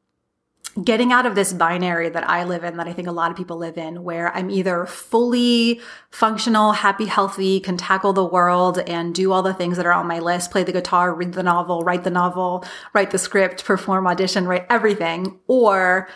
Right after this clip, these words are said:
I feel terrible and I can't get anything done. And what is it to weave in a spectrum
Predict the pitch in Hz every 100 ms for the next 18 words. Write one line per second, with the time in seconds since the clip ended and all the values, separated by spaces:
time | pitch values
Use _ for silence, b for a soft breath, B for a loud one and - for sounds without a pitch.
0 | B B _ _ - 202 202 196 190 185
1 | 180 175 165 165 170 180 170 160 156 160
2 | 170 - - 185 185 - 202 196 202 202
3 | 208 220 233 240 240 220 190 196 196 196
4 | 185 - 190 190 185 180 180 - 185 -
5 | 202 - 165 151